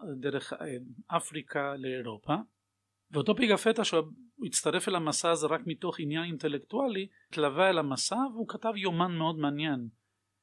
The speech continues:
אה, לאורך כל אותם שלוש שנים של הפלגה. וכאשר מגיעים למפגש עם תרבויות, אה, חדשות, הוא טורח אחרי התיאורים המעניינים שהוא מוסר גם כן לכתוב סוג של מילון קצר, אה,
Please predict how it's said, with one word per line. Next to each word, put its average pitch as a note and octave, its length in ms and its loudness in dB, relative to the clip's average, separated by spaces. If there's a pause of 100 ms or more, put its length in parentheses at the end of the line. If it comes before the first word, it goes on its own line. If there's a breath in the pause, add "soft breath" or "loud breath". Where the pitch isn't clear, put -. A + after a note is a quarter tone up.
(140)
אה, C3+ 140 -2
לאורך D#3+ 300 2
כל E3+ 140 0
אותם D#3 260 -2
שלוש C#3 300 -2
שנים C3 240 -2
של B2+ 180 -6
הפלגה. A#2 380 -12 (1040)
וכאשר C3+ 600 4
מגיעים F3+ 680 0
למפגש C#3+ 600 -2
עם D#3 80 -2
תרבויות, C3+ 760 -2
אה, C#3+ 60 -8 (140)
חדשות, C#3 720 -2 (600)
הוא G3 220 -2
טורח G3 360 4
אחרי G#3 280 -4
התיאורים E3 440 0
המעניינים D3 460 0
שהוא G3 180 -4
מוסר A3 380 0
גם G3+ 180 2
כן G3+ 200 0 (540 soft breath)
לכתוב G3+ 460 0
סוג A#3 240 -2
של G#3+ 140 0
מילון F#3 520 2
קצר, C3+ 440 2 (760)
אה, D#3+ 60 -4